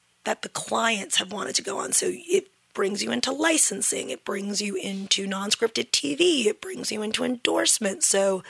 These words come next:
I get to visit a lot of different silos and columns because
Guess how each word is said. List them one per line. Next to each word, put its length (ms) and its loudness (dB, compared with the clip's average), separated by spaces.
I 80 6
get 180 2
to 120 2
visit 580 0
a 120 2
lot 420 0
of 240 -8
different 600 -4
silos 680 0
and 100 -6
columns 540 -2
because 480 -2